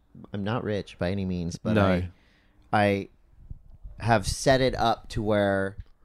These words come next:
Speaker 1: I can pretty much on a Tuesday morning, I can go,
Speaker 2: Do
Speaker 1: "Yeah,
Speaker 2: it.
Speaker 1: I will do this podcast. And after this podcast, I'm gonna go surfing."
Speaker 2: Nice.
Speaker 1: And then I'm gonna go skate with my kids.
Speaker 2: Yeah.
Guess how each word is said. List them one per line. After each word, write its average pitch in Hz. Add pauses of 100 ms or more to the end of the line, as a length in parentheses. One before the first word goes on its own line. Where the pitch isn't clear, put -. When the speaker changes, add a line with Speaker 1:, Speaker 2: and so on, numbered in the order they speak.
(480)
Speaker 1:
I 107
can 104
pretty 117
much - (1900)
on 95
a 95
Tuesday 104
morning, 98
I 95
can 95
go, 87
Speaker 2:
Do -
Speaker 1:
"Yeah, -
Speaker 2:
it. -
Speaker 1:
I 104
will 98
do 98
this 92
podcast. 90
And 90
after 107
this 101
podcast, 123 (120)
I'm 127
gonna 120
go 107
surfing." 117
Speaker 2:
Nice. 110
Speaker 1:
And 110
then 113
I'm 98
gonna 101
go 98
skate 104
with -
my 95
kids. -
Speaker 2:
Yeah. 107